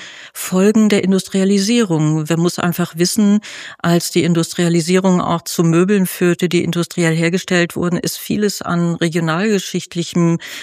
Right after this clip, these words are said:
Mobiliar, also regionalspezifischem, verloren gegangen. Und es gab eben im Bürgertum das unbedingte Interesse, diese Dinge zu bewahren und zu retten.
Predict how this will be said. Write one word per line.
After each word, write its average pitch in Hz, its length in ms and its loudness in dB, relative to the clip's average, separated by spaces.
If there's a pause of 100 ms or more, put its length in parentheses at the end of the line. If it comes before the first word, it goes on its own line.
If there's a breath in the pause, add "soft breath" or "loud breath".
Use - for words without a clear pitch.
(140 loud breath)
Mobiliar, 170 800 0
also 165 180 -2
regionalspezifischem, 170 1500 -2
verloren 190 460 0
gegangen. 160 400 -2
Und 160 100 -4
es 156 140 -6
gab 165 300 -6
eben 165 260 -2
im 160 160 -2
Bürgertum 170 580 -2
das 160 220 -2
unbedingte 185 580 2
Interesse, 165 500 -2
diese 160 280 -6
Dinge 175 280 -2
zu 175 160 -6
bewahren 160 500 -4
und 151 140 -6
zu - 100 -6
retten. 165 380 -2